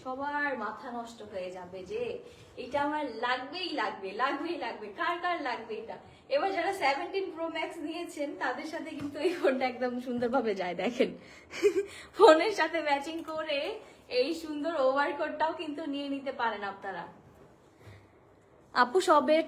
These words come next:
আহ, শপের অ্যাড্রেসটা বলো। আপু, আমাদের শপের অ্যাড্রেস হচ্ছে যমুনা ফিউচার পার্ক, লেভেল ওয়ান, জোন সি, শপ নাম্বার টুয়েলভ বি। হ্যাঁ, শপ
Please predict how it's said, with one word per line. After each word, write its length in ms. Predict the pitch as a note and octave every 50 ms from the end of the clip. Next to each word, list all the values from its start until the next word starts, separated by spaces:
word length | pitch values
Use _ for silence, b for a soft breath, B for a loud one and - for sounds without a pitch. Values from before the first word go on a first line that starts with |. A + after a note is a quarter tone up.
| - -
আহ, 180 | B3 B3 B3 B3+
শপের 380 | B3+ D#4 C#4+ C4+ - F4 E4+
অ্যাড্রেসটা 460 | D#4+ C#4+ C4 B3 D4 D#4+ - - F#4 C#4+
বলো। 220 | A#3+ A3 G#3+ A3
আপু, 200 | G#3 A3 - E4
আমাদের 240 | D4 D4 C#4+ E4+ F4+
শপের 320 | F4 D#4+ C#4+ - - D#4
অ্যাড্রেস 340 | D4+ C#4+ C4 C4+ E4+ E4 -
হচ্ছে 280 | E4 E4 - - F4+ F4
যমুনা 320 | D4+ C#4 C#4 C#4 C#4+ D4+ D4+
ফিউচার 280 | D#4 D4 C4 D4+ D4+ -
পার্ক, 340 | - C4+ B3+ B3+ D4+ F4 - -
লেভেল 380 | C4 B3+ C4 B3+ D4 D#4 C4 A3
ওয়ান, 300 | A#3+ A#3+ A#3+ C4 D4 C#4
জোন 260 | B3 B3 A#3+ A#3+ C4
সি, 300 | C4 - - C4+ D4 F#4
শপ 320 | G4+ G4 - - C4+ A#3+ B3 B3+
নাম্বার 440 | B3+ C4 C4 C4 B3+ B3+ C#4 D#4 F#4+ F#4 - -
টুয়েলভ 300 | C4+ C4+ C#4 D4 E4 D#4
বি। 360 | A#3+ G#3 G3+ A#3+ A3 F3 E3 - - -
হ্যাঁ, 220 | E4 G4 F#4 C4 - - B B B B B
শপ 220 | - - C#4+ C4+